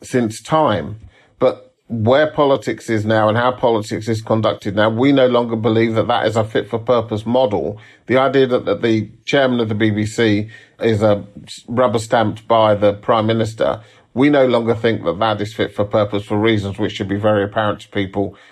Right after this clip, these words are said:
about what's happened now. We think the way the B B C is funded should be taken out of the hullabaloo of day-to-day politics, and there should be a much more democratic, open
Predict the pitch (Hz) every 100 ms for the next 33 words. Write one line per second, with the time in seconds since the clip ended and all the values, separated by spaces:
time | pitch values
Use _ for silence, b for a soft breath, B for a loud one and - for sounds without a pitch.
0 | B - 104 98 92 - 104 95 104 95
1 | 104 92 107 b b b b 113 113 117
2 | 113 120 113 107 117 113 123 123 110 170
3 | 156 110 101 - - - 98 107 117 101
4 | - 101 92 b b b 101 110 107 98
5 | 104 107 107 98 104 101 98 95 104 101
6 | 104 101 101 110 98 101 113 - 120 123
7 | - 185 - 120 110 127 135 - 135 127
8 | 120 139 147 - 110 107 107 - 104 127
9 | 123 107 104 104